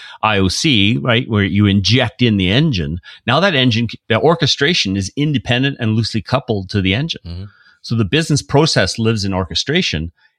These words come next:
Speaker 1: and the execution lives in an engine, which could be implemented anywhere. Could be, could, could be whatever you want it to be, as long as you inject the class that will then, um,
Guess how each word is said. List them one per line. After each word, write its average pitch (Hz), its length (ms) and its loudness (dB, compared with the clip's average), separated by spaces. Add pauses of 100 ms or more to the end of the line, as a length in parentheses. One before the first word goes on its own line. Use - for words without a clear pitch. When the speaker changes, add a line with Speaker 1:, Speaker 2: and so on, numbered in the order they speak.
(120)
Speaker 1:
and 104 140 2
the 101 160 -2
execution 135 840 0
lives 104 240 -2
in 98 100 -2
an 90 140 -4
engine, 104 520 -2
which 120 220 -6
could 160 100 -6
be 180 120 -2
implemented 185 520 -4
anywhere. 233 460 -6 (120)
Could 135 120 -2
be, 139 280 -2 (120)
could, 131 220 -2 (220)
could 143 120 0
be 139 340 0 (180)
whatever 156 440 2
you 82 140 2
want 76 200 -2
it 71 100 -8
to 69 80 -8
be, 65 220 -10 (380)
as 107 100 -2
long 131 180 2
as 120 100 0
you 127 100 4
inject 110 360 0
the - 60 -16
class 92 360 -2
that 90 160 -4 (220)
will 85 300 -4 (380)
then, 95 360 0 (920)
um, 80 360 0